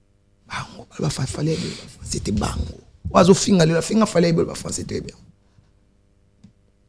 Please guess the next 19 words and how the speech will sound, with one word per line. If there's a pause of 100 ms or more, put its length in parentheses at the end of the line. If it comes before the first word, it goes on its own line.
(100)
Esanga
mawa
moko. (240)
Na
ye
omona
travail
nyonso
tosali (600)
huit
ans
oyo
ndenge
ke
na
mai. (1080)
Ya
otombola
Fally.